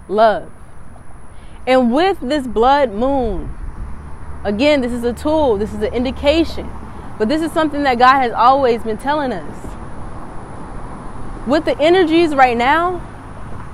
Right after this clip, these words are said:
you're being forced to sit down. You're being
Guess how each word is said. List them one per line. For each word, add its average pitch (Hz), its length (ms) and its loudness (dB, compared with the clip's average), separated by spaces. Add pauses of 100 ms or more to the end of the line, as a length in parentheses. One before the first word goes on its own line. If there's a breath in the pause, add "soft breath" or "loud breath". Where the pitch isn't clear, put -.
(840)
you're 269 120 2
being 339 320 2 (220)
forced 269 580 4 (1200)
to 269 120 2
sit 277 260 0
down. 180 440 -2 (120)
You're 254 140 2
being 320 280 2